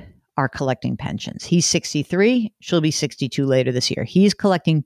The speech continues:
two state pensions from two different states. Oh, my God. And a military pension, total gross monthly of forty-one hundred. She gets a state pension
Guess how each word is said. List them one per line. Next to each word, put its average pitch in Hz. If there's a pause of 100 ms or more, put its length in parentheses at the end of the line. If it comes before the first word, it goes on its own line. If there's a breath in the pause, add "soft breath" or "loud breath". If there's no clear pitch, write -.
two 294
state 202
pensions 160
from 131
two -
different 156
states. - (140)
Oh, 466
my 180
God. 247 (600 loud breath)
And 254
a 240
military 196
pension, 147 (260)
total 247
gross 196
monthly 160
of 120
forty-one 156
hundred. 120 (380)
She -
gets 170
a 147
state -
pension 147